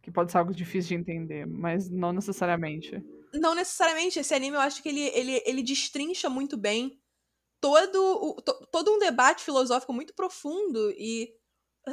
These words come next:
Speaker 2: ele vale muito a pena. Tipo, ele é triste porque ele vai mexer com s-, emoções
Speaker 1: Uhum.
Speaker 2: nossas que são relacionadas à, à tristeza.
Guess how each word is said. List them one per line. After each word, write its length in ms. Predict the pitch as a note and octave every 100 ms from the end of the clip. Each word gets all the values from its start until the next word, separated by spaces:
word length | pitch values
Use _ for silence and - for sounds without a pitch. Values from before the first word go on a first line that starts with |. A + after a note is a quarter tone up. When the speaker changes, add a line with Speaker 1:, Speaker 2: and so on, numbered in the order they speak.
| -
Speaker 2:
ele 180 | B3+ D#4
vale 180 | D4+
muito 180 | C4 E4
a 40 | G4
pena. 340 | A#3 G#3 F3
Tipo, 240 | - - -
ele 160 | C4+ C#4
é 140 | C4
triste 440 | - A#3 C#4 -
porque 200 | A#3 B3+ A#3+
ele 100 | A#3+
vai 120 | A#3
mexer 320 | C4 C4 A3
com 120 | B3+
s-, 160 | B3 - _ -
emoções 680 | A#3 A#3 - G#3 A3 - - _ _ _ _ -
Speaker 1:
Uhum. 140 | G3+ F#3+
Speaker 2:
nossas 600 | G#3+ A3+ G#3+ F3+ F3+ - - _ _ _ _ _ _ _
que 120 | C4+
são 160 | - B3+
relacionadas 640 | B3+ B3+ C#4+ A#3+ B3+ C#4
à, 60 | C#4+
à 120 | C#4
tristeza. 760 | C#4 C#4+ - D#4 C#4+ A3+ F3